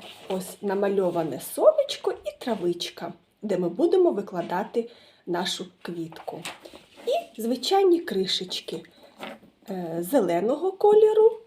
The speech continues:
одна кришечка жовтого кольору, це буде серединка,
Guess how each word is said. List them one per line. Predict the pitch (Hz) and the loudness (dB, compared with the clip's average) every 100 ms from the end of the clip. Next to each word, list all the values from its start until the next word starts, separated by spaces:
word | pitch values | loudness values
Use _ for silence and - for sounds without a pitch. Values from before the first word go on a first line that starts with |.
| _ _ _ - _ _ 220 | _ _ _ -20 _ _ -2
одна | 220 233 190 | 2 2 0
кришечка | - 185 - - - 185 | -2 -6 -6 -8 -8 -8
жовтого | 175 175 - 277 311 339 | -2 -4 -2 -4 -4 -4
кольору, | 359 359 349 339 | 0 0 0 -4
це | - 269 | -4 -6
буде | 294 247 269 - - - | -4 -2 -2 -4 -20 -16
серединка, | - 285 285 214 277 269 - 277 | -4 -2 -2 0 -2 -2 -6 -10